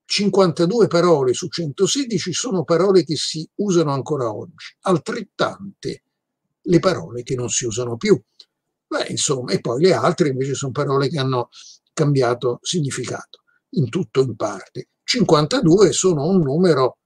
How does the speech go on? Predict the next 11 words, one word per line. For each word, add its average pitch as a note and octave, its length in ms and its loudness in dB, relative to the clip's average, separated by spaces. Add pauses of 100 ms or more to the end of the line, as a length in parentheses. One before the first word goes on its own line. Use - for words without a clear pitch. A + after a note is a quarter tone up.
(200)
piuttosto E3 540 -2
alto, A2+ 520 -4
piuttosto - 560 -6
consistente. G#2+ 960 -8 (320)
Se - 220 -6
poi - 200 6
noi C4 380 4
prescindiamo F3 1080 0
dalle A2 260 -12
prime C#3+ 340 -8
attestazioni - 800 -12